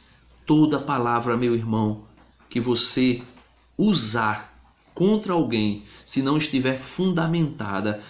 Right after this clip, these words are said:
se não for verdade. Não basta apenas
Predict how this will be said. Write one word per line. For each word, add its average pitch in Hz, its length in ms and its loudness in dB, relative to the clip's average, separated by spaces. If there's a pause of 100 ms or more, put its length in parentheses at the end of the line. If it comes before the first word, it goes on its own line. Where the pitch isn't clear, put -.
se - 140 -4
não 139 160 0
for 135 200 0
verdade. 104 840 -4 (1500)
Não 160 160 2
basta 160 340 0
apenas 139 600 -2